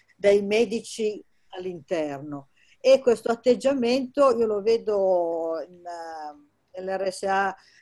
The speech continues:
che, che, che, che, che seguo, eccetera, purtroppo è, è molto, mm, generale, cioè, eh, sì,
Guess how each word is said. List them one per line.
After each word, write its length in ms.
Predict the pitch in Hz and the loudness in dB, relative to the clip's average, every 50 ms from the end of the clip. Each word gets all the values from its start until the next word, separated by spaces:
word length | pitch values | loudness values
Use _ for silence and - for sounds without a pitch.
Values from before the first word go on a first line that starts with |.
| _ _ | _ _
che, 180 | - 190 180 | -6 -6 -6
che, 220 | - - 214 175 - | -4 -4 -6 -6 -4
che, 280 | - 214 180 165 - _ | -4 -6 -6 -6 -8 _
che, 260 | _ - 175 165 160 | _ -6 -6 -6 -6
che 140 | 156 - 175 | -6 -10 -12
seguo, 640 | 160 - - 196 202 214 220 214 190 180 185 180 175 | -14 -8 -6 -2 0 2 2 0 0 0 0 2 2
eccetera, 680 | 175 175 - - 226 214 208 208 - 247 254 269 277 277 - - _ _ _ _ _ | 0 -2 -4 -4 -2 -2 -2 -4 -4 -4 -2 -2 -4 -4 -8 -14 _ _ _ _ _
purtroppo 480 | - 269 254 - 226 240 247 247 - | -8 -8 -2 2 2 2 4 4 2
è, 80 | 254 226 | 0 0
è 180 | - - - 190 | -2 -4 -6 -6
molto, 520 | 190 190 196 214 214 - 247 226 190 - - | -2 -2 -2 -2 0 0 -2 -2 -2 -4 -12
mm, 520 | 190 185 180 175 170 170 165 160 160 156 | -20 -20 -20 -20 -20 -20 -20 -20 -20 -10
generale, 760 | 147 170 170 165 160 165 175 190 208 208 165 151 151 151 147 | -8 -6 -4 -2 -2 2 2 4 4 4 2 0 0 -2 -4
cioè, 460 | - - 196 180 170 160 156 151 - - | -4 -4 -2 -2 -2 -2 -4 -6 -8 -10
eh, 360 | 180 175 165 165 160 156 151 | -10 -8 -6 -6 -6 -8 -8
sì, 360 | - - - 233 220 175 147 | -10 -8 -4 -4 -4 -4 -4